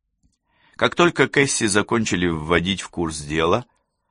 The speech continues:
она стала моим напарником. О'Келли пытался этому воспротивиться. Его не радовала мысль, что два зелёных новичка станут работать вместе, к тому же пришлось бы пристраивать куда-то Квигли.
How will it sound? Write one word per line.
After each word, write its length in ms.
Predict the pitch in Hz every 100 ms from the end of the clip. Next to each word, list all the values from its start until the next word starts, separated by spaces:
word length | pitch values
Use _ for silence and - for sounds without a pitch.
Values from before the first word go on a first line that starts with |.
| _ -
она 300 | 76 131 185
стала 360 | - 139 143
моим 320 | 95 80 92
напарником. 800 | 90 82 50 50 50 50 50 - _ _ _ _ _ _ -
О'Келли 580 | - 104 - 123 123 117
пытался 520 | 110 98 107 107 -
этому 320 | 98 95 101 98
воспротивиться. 960 | 107 - 120 - 87 62 - - - _ _ _ _ -
Его 300 | 82 87 90
не 160 | 87 90
радовала 480 | 98 85 80 80
мысль, 380 | 78 85 78 60
что 260 | - - 78
два 260 | 78 82
зелёных 520 | 76 80 80 76 76 76
новичка 580 | 76 73 - 95 101 - - -
станут 440 | - 98 98 87
работать 500 | 92 87 87 90 85
вместе, 420 | 87 73 - 62
к 40 | -
тому 220 | 80 85
же 100 | 87
пришлось 420 | 87 85 90 90
бы 160 | 82 90
пристраивать 720 | - 85 - 80 82 82 -
куда-то 400 | 82 80 80 87
Квигли. 580 | - 135 127 - -